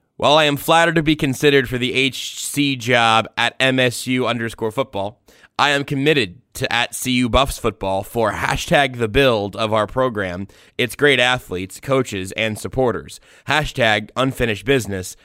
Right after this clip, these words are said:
Hashtag go Buffs. We are hashtag relentless. Hashtag culture. Hashtag the build. For a second time, I would add." And then, uh, I think three days later, he took the Michigan State job.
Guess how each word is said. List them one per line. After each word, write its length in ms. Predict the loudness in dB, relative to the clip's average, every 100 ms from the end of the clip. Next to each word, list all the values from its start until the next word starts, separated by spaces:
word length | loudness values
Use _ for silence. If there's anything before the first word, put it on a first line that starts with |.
| -4
Hashtag 600 | -2 -2 0 0 0 -2
go 180 | -4 -2
Buffs. 580 | 2 2 2 -2 -14 -16 _ _
We 200 | 2 4
are 240 | 6 4
hashtag 640 | 2 0 -2 0 2 2 0
relentless. 720 | 0 2 2 -2 -10 -10 -16 _ -2
Hashtag 640 | -2 -2 0 2 2 0
culture. 560 | 0 0 0 -4 -4 -6 _ _ -2
Hashtag 680 | 0 0 0 2 2 2 -4 _ _
the 240 | -2 0
build. 520 | 4 4 4 2 -4 -14
For 180 | -4 2
a 60 | 2
second 380 | 2 0 -2 -4
time, 380 | 0 0 -2 -8
I 120 | -8
would 140 | -8
add." 260 | -8 -10 -12 -16 -20 _ -20 _ -6
And 240 | -2 2
then, 400 | 4 4 2 2
uh, 320 | 2 2 0 -2
I 100 | -2
think 200 | -2 -4
three 280 | -2 2 6
days 280 | 6 4
later, 240 | 4 6 6
he 80 | 4
took 160 | 2
the 80 | 2
Michigan 280 | -2 -4 -8
State 200 | -8 -10
job. 200 | -12